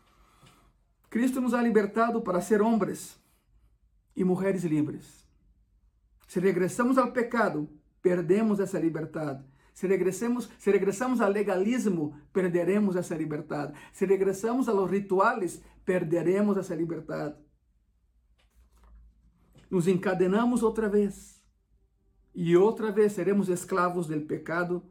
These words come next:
del cual Cristo nos libertó. Bueno, la carta a los Gálatas, eh, eh, eso es lo que significa estar libres de la ley. Es la libertad de la conciencia primero y después de la acción.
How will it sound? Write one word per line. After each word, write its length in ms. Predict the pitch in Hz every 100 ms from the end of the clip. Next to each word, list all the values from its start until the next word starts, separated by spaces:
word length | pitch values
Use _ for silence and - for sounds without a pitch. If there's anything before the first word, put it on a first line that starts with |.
| _
del 120 | 156
cual 220 | 139 151 156
Cristo 380 | 208 240 -
nos 120 | 165 143
libertó. 560 | 139 135 - 147 - _ _ _ _ _ _ _ _ _ _ _ _ _ _ _ _
Bueno, 280 | 208 240 156
la 140 | 165
carta 680 | - 214 208 233 190 151 - _ _ _ -
a 100 | 160
los 140 | 170
Gálatas, 680 | 196 208 226 226 202 - - _ _ _ _ -
eh, 140 | 175
eh, 280 | 175 180 -
eso 260 | 196 202 208
es 80 | 202
lo 100 | 196
que 120 | 196
significa 480 | 196 180 180 208 196
estar 200 | 190 180
libres 280 | 202 190 170
de 80 |
la 100 | 165
ley. 420 | 170 233 - - _ _ _ _ _ _ _ _ _ -
Es 100 | 202
la 80 |
libertad 560 | 220 208 208 202 233 262
de 100 | 220
la 160 | 202 196
conciencia 720 | 202 - 196 233 269 233 202
primero 540 | 175 190 277 170 151 - _ _ _ _ _ -
y 100 | 190
después 380 | 170 175 220 208
de 60 |
la 120 | 180 147
acción. 600 | - 214 190 139 -